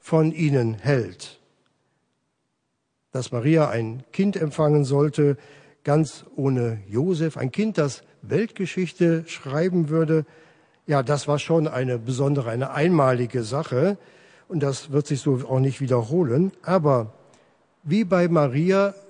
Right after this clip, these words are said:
kann es geschehen, dass Gott etwas in ihr Leben hineinlegt, wenn sie es wahrnehmen und wenn sie es annehmen.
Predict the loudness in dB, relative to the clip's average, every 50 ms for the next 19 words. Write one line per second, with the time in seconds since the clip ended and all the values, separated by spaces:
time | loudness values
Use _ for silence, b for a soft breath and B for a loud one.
0 | -20 _ -8 -4 -2 0 0 0 -2 -4 -10 -14 -8 -4 -4 -4 -4 -4 -2 0
1 | 2 2 2 2 0 0 -4 B B B B B B B B -2 -2 -2 -4 -4
2 | -2 -2 -2 0 -2 -6 -4 -2 -2 -2 -2 -2 -4 -10 b b b b -2 -2
3 | 0 0 -2 -4 -2 0 2 4 4 4 2 -2 -6 -10 -8 -4 -2 2 4 4
4 | 4 4 2 2 0 -2 -2 -4 -6 b b b b b b 2 4 4 4 4
5 | 4 4 4 2 2 2 2 0 0 0 -2 -6 -14 -16 -18 -18 _ _ _ _
6 | _ _ _ _ _ _ _ _ _ _ _ _ _ _ _ _ _ _ _ -2
7 | 0 0 0 0 0 -2 -2 -2 -4 -6 -8 -6 -4 -2 -2 0 0 0 -2 -2
8 | -6 -8 -12 -14 b b b b b -6 -2 0 2 2 2 2 0 0 -2 -2
9 | -4 -6 -6 -2 0 0 2 0 0 -4 -8 -12 -14 -16 -18